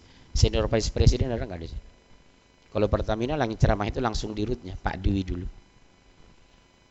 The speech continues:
Kalau di Brunei itu yang ceramah langsung Raja Bolkiah. Jadi saya sebenarnya ngisi kajian lebih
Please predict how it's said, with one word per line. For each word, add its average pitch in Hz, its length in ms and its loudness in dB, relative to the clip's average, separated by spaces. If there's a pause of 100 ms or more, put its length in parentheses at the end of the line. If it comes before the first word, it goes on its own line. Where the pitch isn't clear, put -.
(1040)
Kalau 110 160 4
di 107 120 0
Brunei 110 320 2
itu - 80 0
yang 135 80 -2
ceramah 113 380 4
langsung 107 340 -2
Raja 107 280 2
Bolkiah. 101 560 -2 (1600)
Jadi 123 160 0
saya 131 180 8
sebenarnya 117 320 0
ngisi 101 140 4
kajian 107 320 -2
lebih 110 180 -2